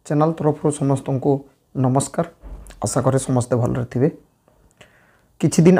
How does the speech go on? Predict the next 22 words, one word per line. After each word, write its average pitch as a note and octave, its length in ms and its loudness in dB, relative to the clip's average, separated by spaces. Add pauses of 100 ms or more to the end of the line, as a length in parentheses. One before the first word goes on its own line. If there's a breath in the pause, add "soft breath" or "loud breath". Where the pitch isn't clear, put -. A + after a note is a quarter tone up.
ଆଗରୁ, C#3+ 220 6 (480)
ଅର୍ଥାତ୍ C#3+ 400 6 (760)
ଥ୍ରୀ F3+ 200 2
ୱିକ୍ସ E3 340 4 (880)
ଆଗରୁ C#3 320 4 (1000)
ଏହି D#3 180 6
ଚ୍ୟାନେଲରେ D3+ 520 4 (1120)
ପି D#3 60 2 (100)
ଜି F#3 120 6
ସି F#3 260 0
ଆଇ D#3+ 160 10
ଏଲ୍ C#3 180 2
ର C#3+ 40 4 (520)
ବା C3 100 0 (120)
ପାୱାର B2+ 260 8 (120)
ଗ୍ରିଡ୍ C#3+ 260 2 (220)
କର୍ପୋରେସନ C3+ 580 0 (440)
ଅଫ୍ C#3 200 -4 (280)
ଇଣ୍ଡିଆ C3+ 280 4
ଲିମିଟେଡ୍, B2 500 0 (1160)
ଏଇ E3 200 8 (420)
ପି D3 60 0